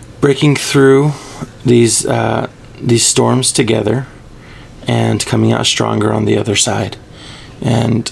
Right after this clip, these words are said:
uh, maybe some of the things we've learned and some of the keys to helping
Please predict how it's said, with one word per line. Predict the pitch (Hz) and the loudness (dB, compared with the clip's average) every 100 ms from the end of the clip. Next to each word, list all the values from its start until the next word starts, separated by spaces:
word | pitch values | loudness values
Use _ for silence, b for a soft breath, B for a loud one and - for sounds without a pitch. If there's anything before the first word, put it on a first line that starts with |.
| - | -6
uh, | 110 | -4
maybe | 117 127 120 | 0 2 2
some | - 127 | 2 0
of | 120 110 | 0 0
the | |
things | 110 151 147 | 0 0 2
we've | 131 117 | 0 2
learned | 127 160 156 | 0 0 0
and | 113 110 B B B B | -2 -4 B B B B
some | - 123 | -2 0
of | 117 107 | 2 0
the | |
keys | - - 117 113 107 - - - B B B - | -2 0 2 4 2 0 -2 -8 B B B -4
to | - 120 117 104 110 - - | 0 2 2 0 -6 -10 -4
helping | 120 - 113 110 | -2 -2 -2 -2